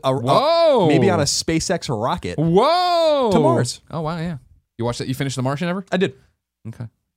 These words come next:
Speaker 2: you enjoy yourself?
Speaker 1: Not really.
Speaker 2: Really?
Speaker 1: No.
Speaker 2: You, you didn't like the movie?
Speaker 1: The book's fucking phenomenal.
Speaker 2: Sure.
Speaker 1: And the movie's way too fast.
Speaker 2: Oh,
Speaker 1: Like,
Speaker 2: okay.
Speaker 1: I really don't think you can appreciate, like, you gotta read the book.
Speaker 2: Okay.
Speaker 1: It doesn't translate. Like, think about Cormac McCarthy's The Road.
Speaker 2: I'm thinking
Speaker 1: It's a
Speaker 2: about it.
Speaker 1: fantastic book.
Speaker 2: Right.
Speaker 1: Short book, but a fantastic book.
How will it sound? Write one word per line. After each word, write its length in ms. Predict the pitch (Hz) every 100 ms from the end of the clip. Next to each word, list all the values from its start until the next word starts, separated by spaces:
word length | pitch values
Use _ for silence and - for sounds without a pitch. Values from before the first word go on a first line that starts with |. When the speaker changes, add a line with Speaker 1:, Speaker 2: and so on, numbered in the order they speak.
| 107
Speaker 2:
you 20 |
enjoy 160 | 104 101
yourself? 300 | 101 135 -
Speaker 1:
Not 100 | 311
really. 240 | 170 196 190 _ -
Speaker 2:
Really? 420 | 139 320 226 104
Speaker 1:
No. 60 | 110
Speaker 2:
You, 60 | 151
you 60 |
didn't 180 | - 185
like 140 | 214 233
the 40 |
movie? 280 | 285 113 95 _ - _ _ _ -
Speaker 1:
The 60 | 151
book's 300 | 202 220 -
fucking 300 | 180 143 120
phenomenal. 380 | 120 147 131
Speaker 2:
Sure. 300 | 95 320 101 _ _ _
Speaker 1:
And 220 | 143 139 135
the 60 |
movie's 240 | 151 135 110
way 100 | 101
too 80 | -
fast. 260 | - - _ _ _ -
Speaker 2:
Oh, 200 | 165 98
Speaker 1:
Like, 120 | 180 196
Speaker 2:
okay. 80 | 214
Speaker 1:
I 20 |
really 200 | 254 262
don't 140 | 233
think 180 | 214 190
you 80 | 190
can 140 | 214
appreciate, 640 | 147 - 165 156 135 127 117
like, 140 | 151
you 40 | 190
gotta 140 | 302
read 100 | 170
the 40 | 113
book. 300 | - - _ _ _ -
Speaker 2:
Okay. 160 | 196 302 _ _ -
Speaker 1:
It 80 |
doesn't 220 | 190 277 240
translate. 340 | 190 139 113
Like, 140 | 123
think 140 | 175 262
about 360 | 247 214 170 -
Cormac 260 | 185 160
McCarthy's 460 | 123 123 120 113 107
The 100 | 104
Road. 320 | 104 95 87 _ _
Speaker 2:
I'm 80 | -
thinking 160 | 135 123
Speaker 1:
It's 80 | 107
a 40 |
Speaker 2:
about 0 |
it. 20 | 113
Speaker 1:
fantastic 600 | 151 131 131 123 117 -
book. 220 | 101 92
Speaker 2:
Right. 160 | 120 98
Speaker 1:
Short 260 | - 151
book, 180 | 107 -
but 100 | 110
a 40 |
fantastic 500 | 104 117 139 123 -
book. 200 | 92 85